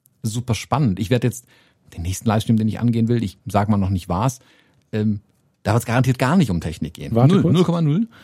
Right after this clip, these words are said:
Speaker 2: Warte kurz.
Speaker 1: Ähm,
Speaker 2: Ganz kurz. Du hast sicherlich jetzt viele,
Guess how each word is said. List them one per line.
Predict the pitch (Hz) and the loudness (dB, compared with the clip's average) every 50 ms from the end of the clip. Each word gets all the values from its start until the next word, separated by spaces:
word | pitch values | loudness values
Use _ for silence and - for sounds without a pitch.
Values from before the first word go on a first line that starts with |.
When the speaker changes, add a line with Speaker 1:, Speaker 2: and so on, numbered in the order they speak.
| - - - | -20 -8 -4
Speaker 2:
Warte | 120 117 117 120 | -2 0 2 2
kurz. | 120 120 117 117 | 2 2 2 0
Speaker 1:
Ähm, | 117 120 120 131 _ _ _ _ _ _ _ _ _ _ _ _ _ _ _ _ _ _ _ _ - | 0 -2 -4 -8 _ _ _ _ _ _ _ _ _ _ _ _ _ _ _ _ _ _ _ _ -6
Speaker 2:
Ganz | - 120 110 - | -6 -6 -4 -4
kurz. | - 135 131 - - _ - - - - _ _ - - - - - _ _ _ _ _ _ _ _ _ _ _ _ _ _ _ _ _ _ _ _ _ _ _ _ _ | -4 -4 -4 -6 -12 _ -20 -20 -20 -20 _ _ -20 -20 -20 -20 -20 _ _ _ _ _ _ _ _ _ _ _ _ _ _ _ _ _ _ _ _ _ _ _ _ _
Du | - 147 127 139 | -2 2 2 4
hast | 156 156 156 - | 2 2 0 0
sicherlich | - 156 139 - 147 147 135 - | -2 0 2 2 2 2 2 0
jetzt | 139 135 135 - | -2 -4 -4 -6
viele, | - - 160 156 143 147 147 143 139 135 135 131 131 131 131 | -2 0 2 2 4 4 2 4 2 2 2 2 2 0 -2